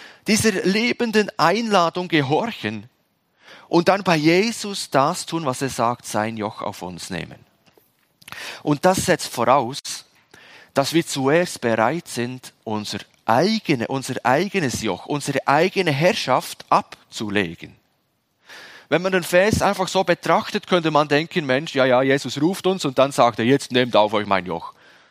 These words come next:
So richtig Arbeit und hart und, aber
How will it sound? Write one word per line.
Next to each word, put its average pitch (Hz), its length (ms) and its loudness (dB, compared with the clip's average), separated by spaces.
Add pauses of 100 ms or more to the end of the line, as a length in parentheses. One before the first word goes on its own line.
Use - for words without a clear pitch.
So 151 160 2
richtig 160 460 0
Arbeit 135 580 4
und 110 200 -4
hart 151 280 2
und, 110 240 -8 (1300)
aber 113 380 0